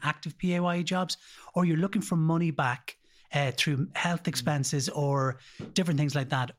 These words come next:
from your P A Y E work over the last four years, or you need to tell revenue about a small amount of non-P A Y E income, that magic number below five grand, you can do it all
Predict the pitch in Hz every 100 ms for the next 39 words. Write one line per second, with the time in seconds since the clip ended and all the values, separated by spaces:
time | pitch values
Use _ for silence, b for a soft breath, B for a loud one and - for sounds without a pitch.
0 | - 170 156 139 - - 180 160 151 143
1 | 139 135 127 120 - 151 139 139 139 135
2 | - - 175 151 143 139 185 - - _
3 | _ - - - - - 208 190 143 143
4 | B B 151 151 175 180 - 151 147 147
5 | 139 139 127 131 123 - 156 160 156 143
6 | 131 120 139 175 190 160 143 120 120 120
7 | 123 117 117 127 - 139 135 127 139 131
8 | 120 131 131 - 135 - 175 185 - B
9 | B B 156 151 147 131 190 190 190 156
10 | 147 143